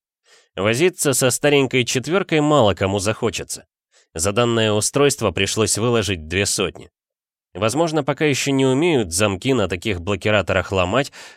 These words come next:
но пройдёт совсем немного времени, и угонщиков данная приблуда не остановит. Придётся заморочиться комплексной противоугонкой,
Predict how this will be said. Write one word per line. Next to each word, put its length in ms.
но 180
пройдёт 400
совсем 400
немного 400
времени, 460
и 160
угонщиков 720
данная 440
приблуда 520
не 140
остановит. 760
Придётся 480
заморочиться 680
комплексной 680
противоугонкой, 1040